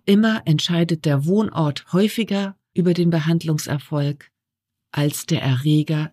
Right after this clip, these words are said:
selbst. Tuberkulose ist vielleicht die größte Geschichte der Medizin, die nie wirklich erzählt wurde. Sie hat Generationen geprägt,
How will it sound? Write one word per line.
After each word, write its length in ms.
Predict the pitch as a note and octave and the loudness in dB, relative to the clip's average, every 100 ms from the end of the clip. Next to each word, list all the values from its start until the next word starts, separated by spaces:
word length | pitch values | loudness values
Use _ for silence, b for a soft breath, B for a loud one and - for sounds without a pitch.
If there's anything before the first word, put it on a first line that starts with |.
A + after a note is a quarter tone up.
| - | -4
selbst. 680 | C#3 B2 - - - - _ _ _ _ _ _ _ _ b b b | -2 -2 -4 -12 -14 -18 _ _ _ _ _ _ _ _ b b b
Tuberkulose 720 | A#3 G#3 G#3+ G#3 G#3+ C#4 E3+ | 2 4 2 0 2 4 4
ist 240 | - D#3+ - | 0 -4 -2
vielleicht 500 | E3+ D#3+ E3 - - - | 0 2 2 -2 -10 -2
die 100 | E3 | 0
größte 520 | E3+ F#3+ B3 - F#3+ | 2 0 0 -2 -2
Geschichte 460 | E3 D3 D#3+ - E3 | -2 -2 -4 -2 -2
der 140 | D#3+ | 0
Medizin, 760 | D3+ D#3 E3 - E3 D#3 D3+ D3+ _ _ _ _ _ | 0 2 0 0 0 2 2 0 _ _ _ _ _
die 140 | D3+ D3 | 0 2
nie 480 | D3+ F3 G#3 G#3+ - | 6 6 6 2 -6
wirklich 520 | - D#3+ E3 D#3+ D#3+ - | -4 0 2 0 -2 -2
erzählt 520 | D#3+ - E3 C#3+ - | -6 0 0 0 -2
wurde. 520 | A#2+ F#2 E2+ E2+ - - _ _ _ _ b b b | -2 -2 -6 -10 -12 -18 _ _ _ _ b b b
Sie 200 | E3 F3 | 2 4
hat 160 | G#3 - | 2 2
Generationen 920 | F#3 F3+ E3+ - - G#3+ F#3+ D3+ C3+ | 4 4 2 -4 -2 2 4 4 2
geprägt, 680 | C3+ - D3 A#2 - - | -2 -6 -6 -6 -10 -18